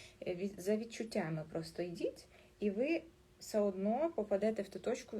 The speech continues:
яка треба. Тобто ми розвели і ставимо за нашими думками і за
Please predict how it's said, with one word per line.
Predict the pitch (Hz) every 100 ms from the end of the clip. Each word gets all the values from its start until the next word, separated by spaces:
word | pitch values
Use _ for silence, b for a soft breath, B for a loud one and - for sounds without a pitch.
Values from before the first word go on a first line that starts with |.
| -
яка | 175 165 185 196
треба. | - 143 135 147 - - - -
Тобто | 185 - 165
ми | 196
розвели | 190 180 180 175 147 143 233 - - B B B B B - -
і | 277
ставимо | - - 190 214 226 214 208 214 - - - - - - - - - -
за | 202
нашими | 196 208 - 190 185
думками | 180 180 196 233 311 269 196 -
і | 190 220
за | 185 175 185 180